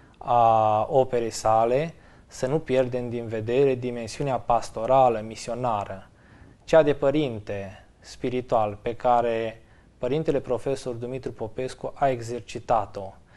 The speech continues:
Și avem, uh, deosebit de multe contribuții și în acest sens, pentru că, dacă ne uităm bine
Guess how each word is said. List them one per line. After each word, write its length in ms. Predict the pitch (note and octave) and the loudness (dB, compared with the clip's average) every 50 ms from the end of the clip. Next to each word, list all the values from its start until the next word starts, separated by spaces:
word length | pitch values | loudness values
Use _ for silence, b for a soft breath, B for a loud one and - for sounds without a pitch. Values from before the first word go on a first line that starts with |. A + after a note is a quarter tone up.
| b b b | b b b
Și 420 | b - - - C#3 C3 B2+ B2+ - | b -16 -10 -8 -6 -4 -4 -4 0
avem, 580 | - C#3 B2+ B2 A#2+ C#3+ D#3 D#3 D3 C#3+ C3 B2+ | 4 4 4 4 4 4 2 2 2 0 -4 -4
uh, 80 | B2 A#2+ A#2 A#2 A#2 A2+ A2+ - b b b b b b | -6 -6 -6 -6 -6 -8 -12 -16 b b b b b b
deosebit 720 | _ B2 B2 D3+ E3+ E3+ D3+ - - C#3 B2 B2 C3+ C3+ B2+ | _ 0 4 6 6 6 4 2 -2 -4 -4 -2 -4 -2 -2
de 80 | C3 | -2
multe 360 | B2 B2+ C3 C3+ A#2+ - B2 A#2 | -2 -2 -4 -4 -4 -4 -6 -6
contribuții 680 | - - A#2+ A#2 A2 A#2+ A#2 A2+ B2 C#3 C#3 C3 - B2 | -6 -8 -10 -10 -10 -10 -10 -8 -6 -8 -8 -8 -8 -10
și 140 | - - | -12 -10
în 60 | C3 B2 | -10 -8
acest 340 | A#2 A2+ - A2+ G#2+ - | -10 -8 -10 -12 -12 -10
sens, 380 | - - B2 C#3+ E3 D#3+ - - | -8 -6 -6 -6 -6 -8 -10 -10
pentru 360 | - - C3+ C3 A2+ - B2+ | -8 -8 -8 -8 -8 -10 -12
că, 280 | A#2+ - - C3 B2+ B2+ B2 | -10 -4 -2 -2 -2 0 0
dacă 280 | B2+ B2 A#2+ - - | 0 0 0 -2 -6
ne 100 | B2+ B2 | -8 -6
uităm 380 | B2 A#2+ - - C#3 C3+ C3 A#2+ | -8 -6 -6 -6 -6 -4 -6 -6
bine 480 | A#2+ D3 E3 D#3 C3 A#2 A2+ A2 - | -8 -8 -8 -6 -8 -8 -10 -12 -14